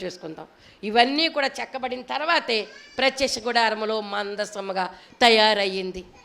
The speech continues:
కనుక తయారైనటువంటి మందసము దేవుని యొక్క ఉపకరణాలు పెట్టడానికి ఏమన్నాయో చెప్పండి ఒకసారి. పది ఆజ్ఞలు రాసినటువంటి రెండు రాతి పలకలు, రెండు రాతి పలకలు, ఐదో చోట, ఐదో చోట రాశారు మరి.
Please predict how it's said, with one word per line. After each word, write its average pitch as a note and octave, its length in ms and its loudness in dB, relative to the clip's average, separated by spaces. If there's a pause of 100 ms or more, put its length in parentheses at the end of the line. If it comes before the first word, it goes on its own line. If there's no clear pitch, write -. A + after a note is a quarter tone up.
(300)
కనుక B3+ 220 6
తయారైనటువంటి A#3+ 920 -2
మందసము A#3+ 600 -2
దేవుని A3 480 -2
యొక్క G#3 380 -6 (320)
ఉపకరణాలు A#3 760 0
పెట్టడానికి G#3+ 560 -4
ఏమన్నాయో C#4 460 0
చెప్పండి A3 280 -8
ఒకసారి. F3 380 -16 (320)
పది B3+ 220 4
ఆజ్ఞలు D#4 460 6
రాసినటువంటి C#4 1000 2 (400)
రెండు E4 440 4
రాతి C#4 460 4
పలకలు, A#3+ 480 0 (1080)
రెండు D#4 280 2
రాతి C#4 340 2
పలకలు, G3 400 -8 (500)
ఐదో D4+ 280 2
చోట, B3 280 -4
ఐదో D4 240 -2
చోట B3+ 180 -8
రాశారు A#3 400 -6
మరి. F#3 180 -10